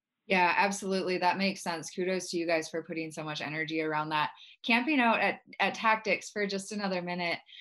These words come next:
I am curious your view on, on where things are headed as we head into a cookieless world, headed into twenty twenty-two, and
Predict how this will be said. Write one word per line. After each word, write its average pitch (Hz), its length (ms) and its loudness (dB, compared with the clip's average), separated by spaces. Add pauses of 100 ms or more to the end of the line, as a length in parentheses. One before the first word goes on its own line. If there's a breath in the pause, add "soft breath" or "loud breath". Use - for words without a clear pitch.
(120 loud breath)
I 208 120 6
am 269 200 6
curious 214 640 2
your 185 320 0
view 185 240 2
on, 175 320 0
on 180 120 -2
where 175 180 -2
things 196 260 0
are 170 140 -2
headed 175 440 0
as 170 300 0
we 180 120 -4
head 170 200 -6
into 170 380 -4
a 170 60 -4
cookieless 165 600 -8
world, 165 380 -2 (340 soft breath)
headed 180 280 4
into 165 260 -6
twenty 160 280 -6
twenty-two, 156 720 -4 (340 loud breath)
and 165 280 2